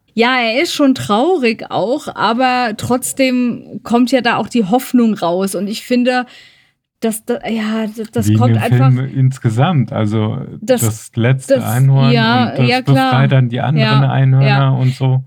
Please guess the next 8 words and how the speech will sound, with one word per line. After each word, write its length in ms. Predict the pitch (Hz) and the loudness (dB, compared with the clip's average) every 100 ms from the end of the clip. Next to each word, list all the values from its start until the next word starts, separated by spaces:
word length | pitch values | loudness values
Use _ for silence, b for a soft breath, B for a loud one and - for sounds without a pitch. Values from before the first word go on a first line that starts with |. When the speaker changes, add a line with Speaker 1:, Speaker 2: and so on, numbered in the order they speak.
| _ - | _ -4
Speaker 1:
Natürlich 440 | 233 294 320 277 | -2 0 -2 -2
ist 160 | 269 277 | -2 -2
es 100 | - | -2
ein 300 | 175 190 - | -4 -6 -12
trauriges 840 | - 175 196 254 277 214 233 - | -12 -2 -2 0 -2 0 -4 -2
Lied, 500 | 208 214 240 247 - | -2 2 0 -2 -4
aber 580 | 190 196 202 196 202 - 196 | -2 0 0 0 -2 -8 -8
trotzdem, 920 | 240 254 - - 240 233 226 220 | -4 -4 -4 -2 0 2 0 -2